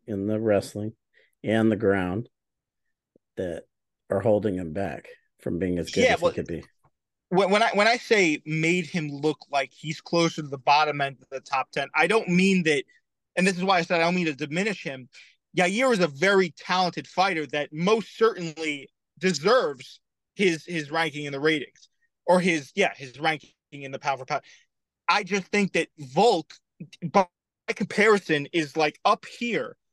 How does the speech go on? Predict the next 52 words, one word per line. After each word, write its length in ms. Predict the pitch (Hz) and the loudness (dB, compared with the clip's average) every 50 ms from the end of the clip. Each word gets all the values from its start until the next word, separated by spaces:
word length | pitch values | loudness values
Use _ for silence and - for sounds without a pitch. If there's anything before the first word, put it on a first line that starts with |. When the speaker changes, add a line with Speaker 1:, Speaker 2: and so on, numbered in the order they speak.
| _ _ _ | _ _ _
Speaker 2:
And 140 | - 190 196 | -2 -2 -2
so 260 | - - 220 208 196 | 0 2 2 4 4
it's 480 | 190 190 - _ _ _ _ _ - - - _ _ _ | 4 0 -2 _ _ _ _ _ -20 -20 -20 _ _ _
almost 480 | - 254 330 392 494 494 453 - - - | 2 2 2 4 4 2 2 2 -2 0
like 260 | 262 247 214 190 143 | 2 2 2 0 -2
you 160 | 151 180 214 | -4 -4 -2
make, 300 | 202 202 190 214 247 254 - - - - _ - | 0 0 0 0 -2 -2 -8 -16 -20 -20 _ -8
like, 120 | 214 220 | -6 -4
you 100 | 190 240 | -4 -2
make 180 | 277 330 370 359 | -4 -4 -2 -2
another 340 | 240 185 190 196 190 196 | 0 2 2 2 2 -2
one 280 | 185 165 160 175 175 175 | -4 0 0 0 0 0
through 220 | 175 - 180 170 | -4 -8 -12 -12
ten 260 | - - 196 170 160 - | -4 -2 0 0 0 0
on 180 | 160 156 156 | -2 -4 -4
top 380 | 147 - 175 175 175 180 175 - | -2 0 2 2 2 2 0 -2
of 200 | 156 147 143 131 _ _ _ _ _ _ _ _ - | -4 -4 -4 -8 _ _ _ _ _ _ _ _ -6
the 80 | 170 | -2
one 180 | 165 185 185 175 | 0 0 0 0
through 100 | 180 165 | -2 -4
ten 200 | - 190 180 175 | -2 -2 -2 -2
in 60 | 165 | -2
the 60 | 147 | -6
division, 380 | 151 156 160 214 214 185 170 139 | -6 -2 0 -2 -2 -2 -6 -8
and 160 | 160 160 156 | -8 -10 -4
Volk's 300 | 139 185 220 254 - - - | 2 2 2 2 2 -2 -2
all 180 | 156 185 190 196 | 0 2 2 2
the 80 | 196 | 0
way 140 | 180 185 185 | -2 0 0
on 140 | 180 170 156 | 0 -2 -2
top. 280 | - - 190 196 190 - | -4 -2 -2 -2 -2 -4
It's 140 | - 160 - | -8 -12 -10
just, 300 | - 202 190 175 - _ _ _ _ _ _ _ _ _ _ _ - | -8 -8 -8 -8 -8 _ _ _ _ _ _ _ _ _ _ _ 0
I 120 | 180 202 | 0 0
say 140 | - 262 262 | 2 2 2
that 100 | 240 190 | 2 0
to 80 | 208 | -4
say, 340 | - - 247 254 233 175 - _ _ _ _ _ _ _ _ | -2 0 2 2 2 -2 -8 _ _ _ _ _ _ _ _
you 100 | 175 196 | -6 -4
know, 160 | 190 165 151 - _ | -2 -2 -2 -4 _
he 180 | - 151 202 226 | -8 -6 -4 -4
shows 340 | 202 - - 254 240 233 185 | -2 2 4 4 4 6 4
every 200 | 190 190 185 196 | 0 0 0 -2
single 220 | 208 208 185 175 | -4 -4 -6 -6
time 340 | - - 190 185 196 202 180 | -6 -4 -2 0 0 0 0
that 100 | 147 139 | -4 -6
it's, 120 | 131 - | -6 -8
like, 240 | - 135 131 135 127 _ _ - | -10 -10 -10 -10 -10 _ _ 2
there's 180 | 165 190 190 | 2 2 2
levels 380 | 156 147 175 214 185 156 - - | 0 0 0 0 0 -2 -6 -6
to 100 | - _ | -12 _
this. 260 | _ _ - - - | _ _ -20 -20 -20